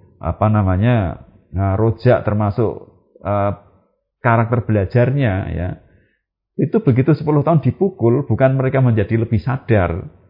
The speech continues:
ya, tetapi justru malah mereka lebih berontak. Ya, karena apa? Karena mahabbah belum tumbuh. Tapi kalau kedua-duanya tadi sudah tumbuh, anak sudah tumbuh mahabbah, sudah memahami tata cara sholat, sudah belajar, maka insya Allah sepuluh tahun itu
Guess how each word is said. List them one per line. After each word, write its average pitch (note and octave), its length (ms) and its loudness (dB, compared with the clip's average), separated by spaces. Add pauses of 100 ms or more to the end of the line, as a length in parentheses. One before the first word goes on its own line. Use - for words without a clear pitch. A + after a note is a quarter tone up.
(220)
ya, G2 360 -6
tetapi B2+ 360 -4
justru C3+ 320 -2
malah A2+ 240 0
mereka G#2+ 320 -2
lebih B2 320 -2
berontak. G2 800 -4
Ya, E2+ 160 -2
karena D3+ 320 -4
apa? D3 160 -4
Karena D3 160 -2
mahabbah D#3 400 -2
belum C3+ 240 -4
tumbuh. B2+ 400 -4 (560)
Tapi F3+ 240 -2
kalau E3+ 160 4
kedua-duanya C3 640 2
tadi C#3+ 240 -2
sudah A#2 160 0
tumbuh, A#2 480 -2
anak F2 160 -6
sudah A2+ 240 -4
tumbuh G2+ 240 -4
mahabbah, G#2+ 640 -4 (480)
sudah G#2 320 0
memahami A#2+ 640 6
tata G#2 240 0
cara G2 240 -2
sholat, A2+ 300 -2
sudah G2+ 180 0
belajar, C3 640 2 (400)
maka C3+ 320 -2
insya C#3+ 240 -2
Allah D#3+ 160 4
sepuluh D#3 380 0
tahun C#3+ 340 2
itu A2+ 680 -4